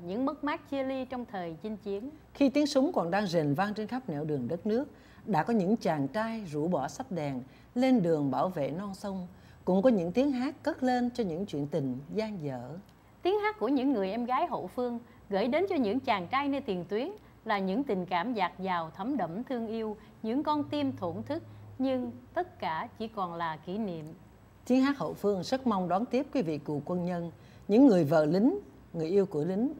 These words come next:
Speaker 2: đến với chương trình để chúng ta cùng nhau hàn huyên tâm sự, ôn lại những kỷ niệm vui buồn thời chinh chiến. Các hội đoàn có những buổi tổ chức liên quan về lính cần phổ biến, xin email về tiếng hát hậu phương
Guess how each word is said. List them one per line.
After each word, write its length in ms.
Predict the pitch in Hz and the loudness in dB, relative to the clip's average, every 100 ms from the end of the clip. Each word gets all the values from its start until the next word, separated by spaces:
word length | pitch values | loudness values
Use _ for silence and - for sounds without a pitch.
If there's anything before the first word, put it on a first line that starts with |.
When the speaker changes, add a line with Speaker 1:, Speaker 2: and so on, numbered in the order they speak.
| 180 170 | -2 2
Speaker 2:
đến 240 | 185 285 | 4 6
với 120 | 220 | 4
chương 200 | 226 202 | 0 -6
trình 320 | 185 151 131 135 - - - | -2 -2 -2 -4 -16 -8 0
để 260 | 156 143 | 4 4
chúng 180 | 143 240 | 2 -2
ta 200 | 214 185 | -2 -4
cùng 140 | 151 139 | -2 -2
nhau 160 | 165 | -4
hàn 300 | 165 143 127 | -6 -4 -4
huyên 220 | 151 196 190 | -4 -6 -4
tâm 220 | 196 185 | -6 -4
sự, 340 | - 139 135 - - - - | -6 -6 -6 -10 -20 -20 -6
ôn 240 | 220 208 165 | 0 2 2
lại 180 | 139 | 2
những 200 | 143 160 | 0 -2
kỷ 180 | 151 160 | -2 0
niệm 340 | 196 143 131 - | 2 0 -2 -2
vui 240 | 190 190 | 0 0
buồn 300 | 143 135 127 | 0 -2 -4
thời 220 | 131 135 117 | -6 -6 -6
chinh 200 | 185 160 | -6 -6
chiến. 320 | - 165 208 277 - - - - - | -2 0 0 -4 -10 -20 -20 -12 0
Các 200 | 269 180 | 0 2
hội 140 | 160 | 2
đoàn 340 | 170 151 143 143 | 2 2 0 0
có 80 | 240 | 4
những 200 | 214 196 | 4 4
buổi 160 | 156 | 2
tổ 180 | 170 151 | 0 -2
chức 260 | 151 285 254 | -2 -2 0
liên 180 | 240 240 | 0 0
quan 280 | 220 214 175 | 0 0 0
về 140 | 156 | 0
lính 280 | 135 160 254 - - | 2 0 -2 -4 -2
cần 220 | 156 135 | -2 -2
phổ 240 | - 135 | -4 -4
biến, 260 | 165 190 262 - - - - - | 0 0 0 -4 -14 -20 -20 -4
xin 220 | 240 233 | 0 4
email 440 | 240 220 208 202 | 4 4 2 -2
về 280 | 160 147 127 - - - | -2 -2 -4 -8 -8 -4
tiếng 140 | 233 | -2
hát 260 | 220 240 - | -2 -6 -6
hậu 180 | 135 | -8
phương 320 | - 214 202 | -6 -4 -4